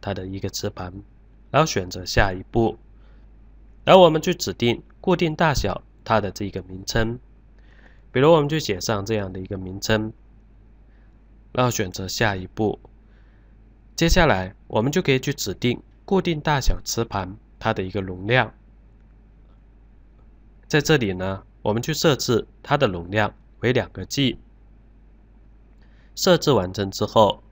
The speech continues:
然后接下来我们在这一边也可以去选择其他的这样的一些选项。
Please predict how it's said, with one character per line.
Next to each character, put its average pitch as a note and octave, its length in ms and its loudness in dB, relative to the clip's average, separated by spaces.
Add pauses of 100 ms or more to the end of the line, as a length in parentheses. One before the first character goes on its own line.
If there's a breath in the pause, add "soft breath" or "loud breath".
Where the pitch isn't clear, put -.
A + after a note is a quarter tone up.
(140)
然 A2+ 100 0
后 C3 60 2
接 E3+ 120 -2
下 D3 180 4
来 F#2+ 120 0
我 F#2+ 120 -4
们 F#2 140 -10
在 A2 160 -2
这 A2+ 140 -2
一 G#2 120 0
边 G2+ 320 0 (1500 soft breath)
也 A#2 160 2
可 C3+ 100 4
以 C#3 80 8
去 D3 160 0
选 F#2+ 240 -4
择 F#2 180 -8
其 - 180 -6
他 C#3+ 200 4
的 D3 120 2
这 - 120 0
样 G2 140 0
的 G#2 80 -8
一 G2+ 40 -6
些 G#2+ 140 -2
选 F#2 260 -6
项。 G2+ 300 -2